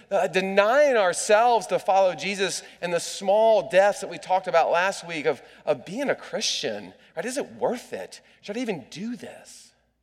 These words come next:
Do we remember whose authority has been given to us, to,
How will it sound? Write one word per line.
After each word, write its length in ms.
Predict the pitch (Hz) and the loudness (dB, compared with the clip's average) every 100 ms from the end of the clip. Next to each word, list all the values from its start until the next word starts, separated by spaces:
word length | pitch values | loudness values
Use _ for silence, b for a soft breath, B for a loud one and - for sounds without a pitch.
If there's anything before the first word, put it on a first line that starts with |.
| _ _ _ _ _ _ _ _ _ _ _ _ _ _ | _ _ _ _ _ _ _ _ _ _ _ _ _ _
Do 60 | 196 | -8
we 80 | |
remember 460 | 202 170 220 240 190 | -6 -2 -2 0 -4
whose 120 | 185 | -6
authority 800 | 180 - 185 226 254 139 101 101 _ _ _ _ _ _ _ _ | -12 -14 -14 -8 -8 -8 -12 -14 _ _ _ _ _ _ _ _
has 140 | - | -20
been 200 | 160 165 143 | -20 -18 -12
given 280 | 226 302 254 | -10 -8 -10
to 140 | - | -12
us, 120 | - | -14
to, 140 | - | -14